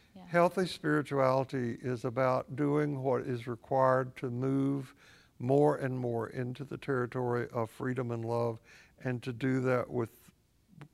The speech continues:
Speaker 2: bringing everybody in at the same time.
Speaker 1: Mm-hmm.
Speaker 2: And, um, you'll see the reciprocal action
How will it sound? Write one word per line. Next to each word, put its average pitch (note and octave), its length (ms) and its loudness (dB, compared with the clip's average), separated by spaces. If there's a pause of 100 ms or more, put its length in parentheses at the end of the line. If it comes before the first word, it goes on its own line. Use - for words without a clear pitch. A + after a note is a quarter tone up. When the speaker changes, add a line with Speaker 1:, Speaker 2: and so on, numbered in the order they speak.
(100)
Speaker 2:
bringing B2 340 -2
everybody A#2 680 -4 (360)
in A#2 180 -6
at A#2+ 140 -12
the C3 80 -14
same - 360 -16
time. - 280 -14 (100)
Speaker 1:
Mm-hmm. - 760 -16
Speaker 2:
And, B2+ 320 -4 (120)
um, B2+ 420 -8 (640)
you'll C#3 240 4
see F#3 360 2
the B2+ 300 0 (380)
reciprocal C#3 680 0
action A#2+ 520 -2